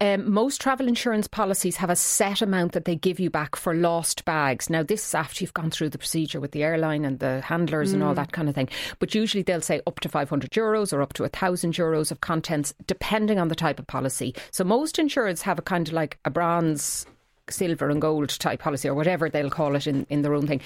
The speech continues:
Speaker 1: The, the better ones carry the better item. Now, any particular valuables, I mean, you wouldn't be, don't put them in your, bring them with you.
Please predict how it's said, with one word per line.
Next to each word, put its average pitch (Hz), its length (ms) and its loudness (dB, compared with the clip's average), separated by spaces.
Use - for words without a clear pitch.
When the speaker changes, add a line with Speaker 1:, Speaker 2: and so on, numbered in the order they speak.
Speaker 1:
The, - 220 -2
the - 60 -2
better 180 260 0
ones 143 260 0
carry 143 320 0
the 131 100 -4
better 135 300 -2
item. 127 260 0
Now, 180 220 2
any 277 260 2
particular 220 960 0
valuables, 165 1000 -2
I 143 100 0
mean, 170 180 2
you 175 100 2
wouldn't 220 200 2
be, 180 160 -2
don't 214 200 0
put - 200 -6
them 175 100 0
in 160 80 2
your, 151 100 -2
bring 226 160 2
them 185 80 4
with 165 240 2
you. - 120 -6